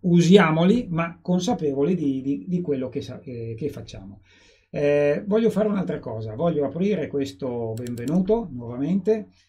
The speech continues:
e ricollegarmi allo stesso discorso. Anche le applicazioni, quindi adesso noi siamo in OpenOffice, ma è così per tanti altri programmi,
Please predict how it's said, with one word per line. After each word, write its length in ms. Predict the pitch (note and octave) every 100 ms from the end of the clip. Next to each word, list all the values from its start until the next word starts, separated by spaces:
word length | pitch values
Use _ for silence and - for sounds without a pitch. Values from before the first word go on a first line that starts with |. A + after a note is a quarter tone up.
| _ -
e 480 | D#3 D3+ - - _ -
ricollegarmi 840 | E3 G#3 E3+ E3+ F3+ F3 F3+ F#3
allo 160 | E3 D#3
stesso 300 | E3 D3 D3+
discorso. 640 | C#3 - A2 G2+ - - _ _ _ _ _
Anche 520 | G#3+ A#3+ B3+ - G3+
le 180 | F#3 G3+
applicazioni, 1000 | F3+ - E3+ - D3 - G#3+ F#3+ C3 A2+
quindi 240 | E3 F3
adesso 300 | D3+ G3 -
noi 220 | D#3+ F3+ -
siamo 480 | D#3+ E3 F#3 E3+
in 260 | D#3+ E3 D#3 -
OpenOffice, 840 | D#3 D#3 D#3 F#3 C#3+ C3+ A#2+ C3
ma 140 | C#3+
è 60 | D#3
così 340 | D3 C#3 G3
per 240 | - C#3 -
tanti 480 | F3 F3 - C#3+ C3+
altri 580 | C#3+ C3+ C3+ C3+ B2
programmi, 720 | A#2+ B2+ B2+ A#2+ A2 B2 E3+